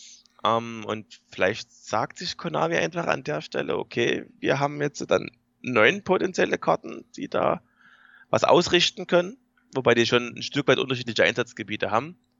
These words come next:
Das eine ist ja, ich spiel durch die Handtrap einfach durch, ich box da einfach durch. Und das andere ist ja letzten Endes, beziehungsweise Triple Tactical Talents, dass du einfach dann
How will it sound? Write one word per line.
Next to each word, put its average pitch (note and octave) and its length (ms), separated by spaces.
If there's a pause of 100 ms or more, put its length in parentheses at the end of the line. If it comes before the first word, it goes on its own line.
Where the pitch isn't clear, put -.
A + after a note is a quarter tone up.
(280)
Das - 100
eine A2+ 240
ist G#2 180
ja, F#2+ 160
ich F#2+ 120
spiel - 260
durch G#2+ 200
die G#2+ 100
Handtrap G2 320
einfach - 320
durch, E3 260
ich B2 160 (120)
box - 260
da G2+ 80
einfach G2+ 320
durch. C#3 400 (720)
Und G#2 80
das G#2 100
andere A2 320
ist A2 160
ja G2+ 180
letzten G2+ 320
Endes, G2+ 300
beziehungsweise F2+ 840
Triple G2 260
Tactical - 420
Talents, G2 420
dass - 180
du - 80
einfach - 300
dann - 220